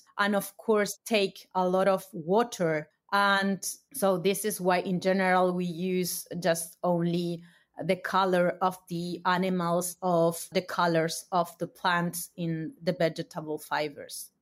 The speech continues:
Yellow, I, I think for, for the sun, we introduce also, like, it's called leather brown. It's, for me, it's as the fires. We introduce as well a green,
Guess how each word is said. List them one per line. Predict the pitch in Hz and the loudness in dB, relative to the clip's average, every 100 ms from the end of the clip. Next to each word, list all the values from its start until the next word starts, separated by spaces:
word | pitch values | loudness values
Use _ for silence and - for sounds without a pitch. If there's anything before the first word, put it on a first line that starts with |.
| _ | _
Yellow, | 214 214 220 262 285 | 0 2 4 4 4
I, | 285 208 214 - - | 4 2 0 -6 -4
I | 185 | -2
think | 175 202 226 240 | 0 2 2 2
for, | - 190 185 | 2 2 2
for | 170 - 180 170 | 0 -2 -2 0
the | 175 | -4
sun, | - - 170 180 214 262 285 - _ _ | -6 -6 -4 0 2 2 0 -10 _ _
we | 202 208 | -6 0
introduce | 226 214 202 185 208 202 - - | 0 0 -2 -2 -4 -4 -8 -2
also, | 202 202 196 196 - 208 202 196 190 - | 2 4 2 -2 0 4 4 4 2 -2
like, | 185 185 180 185 _ | 0 2 2 -2 _
it's | 202 - | -6 -4
called | - 202 190 | 0 2 4
leather | 185 185 208 | 2 2 0
brown. | 185 175 196 208 226 262 277 233 | -2 0 2 2 4 4 2 0
It's, | 208 196 - - - _ | -2 -2 -8 -12 -16 _
for | 208 190 | -2 0
me, | 196 208 202 202 196 - | 0 0 0 -2 -4 -4
it's | 190 185 - - - | -2 -2 -4 -8 -6
as | - 185 175 | -4 -4 -4
the | 180 | -8
fires. | - 175 165 185 214 247 277 - - _ - | -4 0 2 2 2 2 0 -4 -10 _ -2
We | 220 226 | 0 2
introduce | 233 226 202 208 196 | 2 2 0 -2 -4
as | 202 190 | -6 -4
well | 190 196 196 196 190 190 190 - | 2 4 6 6 6 6 4 -2
a | 151 | -10
green, | 170 185 208 202 214 226 277 | -6 2 4 4 4 2 0